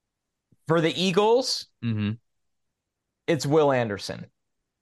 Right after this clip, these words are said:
Speaker 2: I still think, I think
Speaker 1: I
Speaker 2: you're
Speaker 1: think
Speaker 2: right.
Speaker 1: Jalen Carter's been the better player this year.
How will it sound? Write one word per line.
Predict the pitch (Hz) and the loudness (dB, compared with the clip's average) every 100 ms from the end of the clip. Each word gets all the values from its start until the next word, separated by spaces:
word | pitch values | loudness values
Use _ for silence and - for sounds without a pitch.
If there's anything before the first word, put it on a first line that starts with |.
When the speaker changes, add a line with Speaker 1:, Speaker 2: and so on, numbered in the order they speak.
| - | -14
Speaker 2:
I | 123 | -12
still | - 110 | -6 -6
think, | 98 104 90 | -4 -8 -6
I | 98 | -6
think | - 143 | -2 -2
Speaker 1:
I | |
Speaker 2:
you're | 127 | 2
Speaker 1:
think | 165 | 0
Speaker 2:
right. | 170 | 0
Speaker 1:
Jalen | 175 180 175 | 2 2 2
Carter's | 165 143 143 127 | 2 2 2 0
been | 139 123 | 0 -2
the | 110 | 0
better | 107 101 | -2 -2
player | - 92 67 | -4 -6 -6
this | - - | -8 -12
year. | - 60 | -10 -14